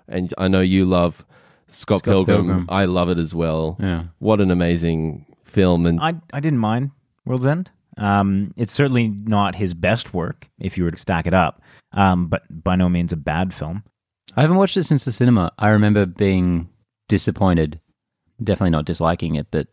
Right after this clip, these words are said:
Speaker 2: but not falling in love with it. Like, like, everything else he's done is a ten or eleven out of ten for me.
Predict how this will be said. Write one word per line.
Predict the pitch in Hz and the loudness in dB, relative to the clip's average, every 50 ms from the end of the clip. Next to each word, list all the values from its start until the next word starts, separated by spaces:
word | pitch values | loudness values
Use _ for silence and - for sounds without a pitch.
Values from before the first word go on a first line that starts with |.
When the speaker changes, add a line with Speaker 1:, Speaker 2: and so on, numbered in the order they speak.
| _ - | _ -6
Speaker 2:
but | 90 80 | -4 -2
not | 87 85 76 | -2 -2 -2
falling | - - 92 85 82 80 | 0 0 0 0 2 0
in | 80 | -2
love | 80 78 78 85 | -2 -2 -4 -4
with | 85 78 | -6 -6
it. | 78 | -6
Like, | - 80 80 - _ _ - | -6 -8 -8 -10 _ _ -6
like, | 95 95 95 | -4 -2 0
everything | 113 113 131 120 110 95 | 2 2 4 4 4 4
else | 92 98 - | 2 0 0
he's | - 120 101 | 0 -2 -2
done | - 120 120 127 131 | 0 0 2 2 2
is | 110 - 98 92 87 - - - | 2 2 0 -2 -2 -4 -6 -6
a | - 87 | -6 -6
ten | - - 101 92 90 87 85 80 - | -4 -2 0 0 2 2 0 0 -2
or | - 87 85 | -2 -2 0
eleven | 80 78 80 80 78 78 73 | 0 0 -2 -2 -2 -2 -4
out | 73 76 | -4 -6
of | 80 76 | -6 -6
ten | - 82 76 73 | -6 -6 -6 -6
for | 78 80 | -6 -8
me. | 76 76 82 85 | -8 -8 -10 -12